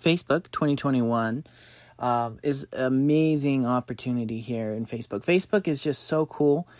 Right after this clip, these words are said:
Um, some of these other social media platforms that have come up are super cool too, and it's just wherever you are gonna spend your time. If you are i-,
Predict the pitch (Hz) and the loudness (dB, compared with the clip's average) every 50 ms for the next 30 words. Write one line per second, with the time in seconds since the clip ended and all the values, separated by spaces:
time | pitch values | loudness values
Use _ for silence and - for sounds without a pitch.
0 | - - - - - - - 127 127 123 120 107 - - - 160 170 170 160 151 | -20 -20 -20 -20 -10 -4 0 0 2 2 0 -2 -2 -2 -2 0 0 2 2 2
1 | 143 139 143 139 139 139 139 135 - 139 131 127 - 143 135 127 127 131 127 123 | 4 4 4 4 4 2 0 0 -2 -2 -2 -2 -2 -4 -2 0 0 0 -2 -2
2 | - 135 123 127 - 131 127 123 127 123 123 - 135 127 120 117 101 - 110 123 | -4 -6 -6 -4 -4 -4 -4 -4 -4 -4 -6 -4 -4 -2 -2 -2 -4 -4 -4 -4
3 | 120 117 - - - 123 - - 123 - - 117 117 - 185 202 214 220 247 - | -4 -4 -6 -6 -6 -6 -6 -8 -8 -8 -10 -12 -4 0 2 2 2 2 -2 -4
4 | 151 143 139 131 - - 143 - - 139 139 143 151 143 143 143 139 135 131 120 | -4 -2 -2 -2 -4 -4 -6 -6 -4 -2 0 0 0 0 0 0 0 0 0 -2
5 | 131 123 117 - - 120 117 120 110 - - 123 120 120 139 - - - - - | -2 -4 -4 -4 -6 -4 -4 -4 -6 -4 -4 -4 -2 -2 -4 -6 -10 -16 -20 -20
6 | - - - - - - 131 123 - 143 139 135 131 127 127 127 127 - | -20 -20 -20 -16 -8 -6 -4 -2 2 4 6 6 6 6 6 4 2 0